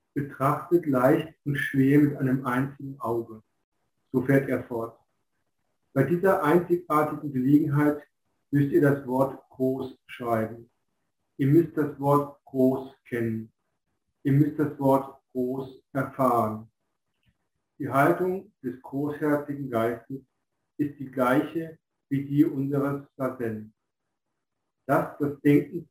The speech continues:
ziehen, gebt der Versuchung zu unterscheiden nicht nach und nehmt die Situation als Ganzes an.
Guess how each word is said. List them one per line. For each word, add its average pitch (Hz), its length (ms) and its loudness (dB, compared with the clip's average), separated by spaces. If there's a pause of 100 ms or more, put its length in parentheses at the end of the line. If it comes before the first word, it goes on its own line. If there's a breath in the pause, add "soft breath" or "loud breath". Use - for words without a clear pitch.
ziehen, 147 460 -4 (560)
gebt 139 280 4
der 135 120 2
Versuchung 147 720 -2 (120)
zu 143 120 -10
unterscheiden 127 960 -2
nicht 139 320 -2
nach 117 500 -4 (1040)
und 143 260 -6
nehmt 143 360 4 (240)
die - 140 -20
Situation 131 720 -4
als - 220 -8
Ganzes 110 420 -10 (100)
an. 110 360 -14